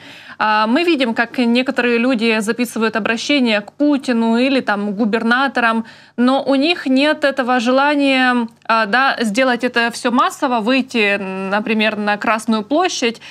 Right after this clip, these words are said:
и как-то заявить о том, что почему это все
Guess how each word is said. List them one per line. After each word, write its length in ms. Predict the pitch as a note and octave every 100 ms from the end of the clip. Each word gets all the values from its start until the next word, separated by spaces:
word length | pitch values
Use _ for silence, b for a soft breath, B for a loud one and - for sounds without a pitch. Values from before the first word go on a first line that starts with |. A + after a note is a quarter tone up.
| B
и 160 | B3 C4
как-то 320 | B3+ B3+ A#3+
заявить 440 | A3 A#3 B3 A#3
о 60 | A3+
том, 240 | A#3 C4
что 440 | C4+ - A3+ A3+ A3
почему 360 | A3+ B3+ B3 C4+
это 200 | C4 A3
все 360 | - B3 B3